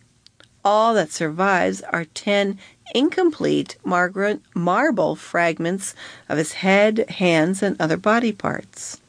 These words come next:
While seeing the original statue is impossible, a nonprofit in Madrid called the Factum Foundation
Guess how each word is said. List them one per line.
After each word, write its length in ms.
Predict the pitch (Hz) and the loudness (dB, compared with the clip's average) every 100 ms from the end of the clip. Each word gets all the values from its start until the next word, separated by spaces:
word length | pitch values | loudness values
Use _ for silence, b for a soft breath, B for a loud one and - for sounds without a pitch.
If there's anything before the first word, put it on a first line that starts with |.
| _ B B B - | _ B B B -2
While 180 | 202 | -2
seeing 400 | 202 - 247 302 | 0 0 2 2
the 120 | 240 156 | 2 0
original 500 | 170 180 180 226 247 | 0 -2 0 -2 -2
statue 500 | - 180 190 190 175 | -2 -2 -2 -4 -4
is 380 | - 196 214 220 | -2 0 0 0
impossible, 1000 | 156 151 - - 131 - 196 214 262 381 - _ _ _ B B B - | -2 -2 -6 -6 -6 -4 -2 2 2 0 -6 _ _ _ B B B -2
a 60 | |
nonprofit 760 | 185 208 233 415 - 175 131 180 | 2 4 2 0 0 0 0 -2
in 220 | 160 180 | 0 0
Madrid 680 | 170 170 180 240 233 - 214 | -2 -2 0 2 2 2 -2
called 280 | - 170 202 | 0 0 0
the 60 | |
Factum 600 | 156 - 202 - - 240 233 | -4 0 0 0 -2 0 0
Foundation 1080 | - 175 165 185 277 311 - 67 - 247 | 0 0 0 0 0 0 -2 -2 -4 -6